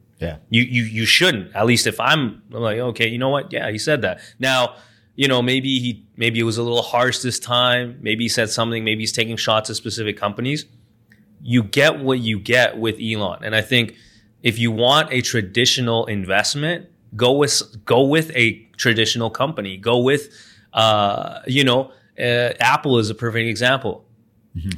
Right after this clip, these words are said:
Speaker 2: Tim Cook will go on stage and he'll, all he'll talk about is the next iPhone or the next thing. And that's all he'll say. And he'll be like, "Yeah, we got this, we got this." Go invest in Apple then.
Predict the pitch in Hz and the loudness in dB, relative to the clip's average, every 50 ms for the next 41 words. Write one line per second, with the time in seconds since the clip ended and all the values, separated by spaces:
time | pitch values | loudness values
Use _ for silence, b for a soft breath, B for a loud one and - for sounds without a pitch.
0 | - - - 147 139 127 110 - 147 156 139 - 120 120 104 104 113 117 117 117 | -4 -2 0 2 2 0 0 0 0 0 0 0 -2 -2 0 2 2 2 2 2
1 | 113 - - 127 127 131 113 113 107 107 113 98 98 104 123 131 131 135 131 131 | 0 0 2 2 2 2 0 -2 -4 -6 -6 -2 2 2 4 4 4 2 0 0
2 | - 123 127 127 - 135 113 110 110 110 113 113 110 107 - B B B B B | 0 0 0 0 0 0 0 2 2 2 2 0 -2 -4 -8 B B B B B
3 | B 107 110 113 120 117 - - 101 107 120 123 123 - 113 107 104 98 98 98 | B 2 4 2 2 2 0 0 0 0 0 0 0 0 0 0 0 0 -2 -2
4 | 104 104 107 113 104 - - - 123 127 117 95 90 87 - _ _ - 107 104 | -2 0 0 0 0 0 -4 -4 0 0 0 0 0 -4 -12 _ _ -4 0 2
5 | 120 131 - 127 131 143 135 139 135 113 - - 139 143 120 95 92 92 101 110 | 2 2 2 0 2 2 2 2 2 0 0 0 0 0 0 -2 -4 -4 -2 -2
6 | 104 107 117 113 107 - 139 139 113 92 101 113 113 117 113 - 120 107 - 120 | 0 0 0 0 0 2 0 0 0 0 -2 -2 -2 -2 -2 -2 -4 -6 -6 -6
7 | 110 107 107 113 - - b b b b b - 123 135 135 131 127 135 131 131 | -6 -6 -6 -6 -8 -10 b b b b b 0 2 2 2 2 0 0 -2 -2
8 | - 123 127 127 131 - - 110 92 90 87 110 113 | -4 -4 -4 -4 -4 -4 -6 -8 -8 -10 -12 -18 -20